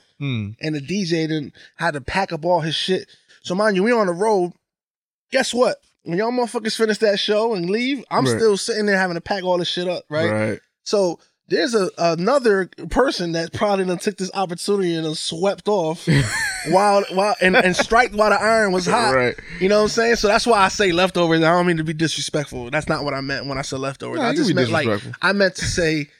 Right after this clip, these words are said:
Speaker 2: like, the stragglers, you know what I'm saying?
Speaker 1: Stragglers.
Speaker 2: Like, the ones that are like,
Speaker 1: <laughs>
Speaker 2: "All right," like, you know, they didn't, you know.
Speaker 1: Sometimes you gotta take one for the team. Sometimes it's like, "Hey, you know,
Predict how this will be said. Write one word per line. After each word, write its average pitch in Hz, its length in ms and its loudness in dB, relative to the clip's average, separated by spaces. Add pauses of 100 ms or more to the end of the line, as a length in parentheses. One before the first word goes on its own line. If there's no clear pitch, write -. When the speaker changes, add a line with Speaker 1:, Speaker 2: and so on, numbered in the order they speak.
(220)
Speaker 2:
like, 156 240 -2
the 156 80 -2
stragglers, 156 760 2
you 147 100 2
know 160 140 4
what 156 80 4
I'm - 60 2
saying? 165 200 4
Speaker 1:
Stragglers. - 20 0
Speaker 2:
Like, 156 160 4
the 160 160 0
ones 180 160 4
that 175 100 4
are 170 80 4
like, 170 260 6
Speaker 1:
<laughs> - 20 -
Speaker 2:
"All 175 60 4
right," 156 340 4
like, 156 280 -4
you 160 100 -4
know, 156 220 -4
they 156 140 -2
didn't, 160 320 -4
you 160 100 -4
know. 139 360 -6 (520)
Speaker 1:
Sometimes 143 400 -6
you 147 60 0
gotta 147 160 -2
take 147 80 -4
one 147 80 -4
for 147 80 -4
the 143 100 -4
team. 151 480 -4
Sometimes 143 460 -4
it's 139 180 -4
like, 139 240 -2
"Hey, 123 400 -2 (500)
you 117 140 -10
know, 117 320 -4